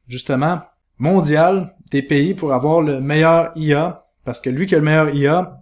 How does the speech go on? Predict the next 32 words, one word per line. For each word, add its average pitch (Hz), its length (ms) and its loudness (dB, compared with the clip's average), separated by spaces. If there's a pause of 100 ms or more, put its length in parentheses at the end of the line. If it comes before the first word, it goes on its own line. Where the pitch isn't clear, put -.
(200)
va 131 80 -4
être 131 80 -6
capable 143 340 -2
de 135 60 -2
dominer 143 380 0
le 135 40 -4
monde. 143 300 -4 (680)
Donc 160 200 0
c'est 160 140 -2
quand 185 120 2
même 240 200 6
impressionnant 165 640 0
quand 147 100 0
on 139 60 -2
comprend 147 400 -2
ça 165 140 -4
avec 135 180 -6
la 131 120 -6
singularité. 156 1000 -4 (200)
Ce - 140 -16
qui - 80 -10
s'en 151 240 2
vient, 160 200 -2
c'est 185 120 -6
vraiment 139 240 0
une 185 100 0
question 170 520 -2
de, 127 240 -2 (560)
d'ici 156 340 -4
deux 175 140 2
mille 160 160 0
trente, 190 380 -2